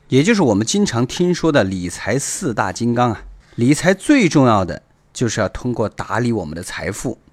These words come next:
逐步实现人生的目标，过上更加幸福的生活。所以大家会发现啊，做任何事情我们都需要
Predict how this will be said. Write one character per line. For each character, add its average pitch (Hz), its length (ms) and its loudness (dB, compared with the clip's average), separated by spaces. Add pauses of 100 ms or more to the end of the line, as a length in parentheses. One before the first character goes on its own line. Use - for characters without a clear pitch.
(140)
逐 151 300 -4
步 226 240 0
实 - 300 -2
现 123 200 0
人 87 160 -4
生 101 140 -6
的 98 60 -4
目 95 120 -4
标， 90 240 -10 (300)
过 117 140 0
上 101 160 -6
更 90 200 -2
加 92 140 -2
幸 101 300 -2
福 - 100 -16
的 87 80 -12
生 85 240 -10
活。 - 160 -20 (220)
所 104 180 -4
以 95 60 0
大 92 120 2
家 98 140 2
会 92 140 -4
发 87 180 -6
现 80 220 -6
啊， - 140 -20 (300)
做 131 220 2
任 160 180 8
何 107 160 0
事 98 220 -4
情 - 220 -8 (320)
我 95 120 -4
们 92 220 -4
都 131 260 0
需 110 220 -6
要 82 240 -6